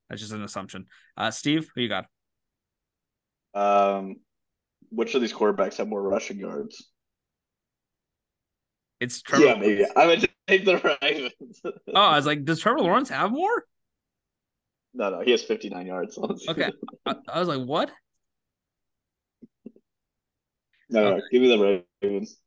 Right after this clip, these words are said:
Speaker 2: I don't know why. I'm just gonna pick the Ravens. I hope they, I hope Lamar goes on defense, strong safety, blitzes down the middle, just kills Trevor Lawrence.
Speaker 1: What?
Speaker 2: Has nothing to do with fan-, has nothing to do with fantasy.
Speaker 1: Hmm.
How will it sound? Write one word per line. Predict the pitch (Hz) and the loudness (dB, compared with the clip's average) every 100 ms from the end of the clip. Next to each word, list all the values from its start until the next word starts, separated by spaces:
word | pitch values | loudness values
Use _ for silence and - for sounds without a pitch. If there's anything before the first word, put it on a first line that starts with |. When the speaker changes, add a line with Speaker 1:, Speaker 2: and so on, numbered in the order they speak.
| _ _ _ _ - | _ _ _ _ 0
Speaker 2:
I | 135 | 0
don't | 104 | 2
know | 95 | -2
why. | 92 95 95 | -4 -4 -6
I'm | 113 | -8
just | - | -10
gonna | 104 | -12
pick | - - | -14 -14
the | 73 | -12
Ravens. | 87 92 101 - _ _ _ _ _ _ _ | -10 -10 -12 -16 _ _ _ _ _ _ _
I | 104 | 2
hope | 123 113 | 4 4
they, | 110 95 - _ _ _ _ - | 2 2 -2 _ _ _ _ 0
I | 123 | 2
hope | 139 | 2
Lamar | 127 107 113 | 0 0 0
goes | 104 104 | 0 -4
on | 110 92 101 | -4 -8 -10
defense, | 98 101 110 104 110 - _ _ _ | -10 -4 -2 0 -2 -10 _ _ _
strong | - 107 104 | -2 -2 -2
safety, | - 107 110 117 - _ _ _ 131 | -2 0 0 -4 -6 _ _ _ 0
blitzes | 123 117 | 0 2
down | 113 | 2
the | 101 | 0
middle, | 98 98 107 | -2 -4 -4
just | - | -12
kills | - - 101 214 | -8 0 0 0
Trevor | - 190 92 | -6 -6 -4
Lawrence. | 78 92 - - _ _ _ _ _ _ _ _ _ _ _ _ _ _ _ _ _ - | -6 -8 -12 -16 _ _ _ _ _ _ _ _ _ _ _ _ _ _ _ _ _ -10
Speaker 1:
What? | 135 - - 123 | -2 -2 0 0
Speaker 2:
Has | 123 | 4
nothing | 135 135 | 4 4
to | |
do | 117 | 4
with | 98 | 4
fan-, | 113 110 - - | 0 -4 -4 0
has | 123 | 2
nothing | 135 139 113 | 2 2 0
to | 104 | 0
do | |
with | 104 | -6
fantasy. | 98 98 - 101 - _ _ _ _ _ _ _ _ _ _ _ _ _ _ - | -12 -12 -10 -10 -12 _ _ _ _ _ _ _ _ _ _ _ _ _ _ -20
Speaker 1:
Hmm. | 143 | -18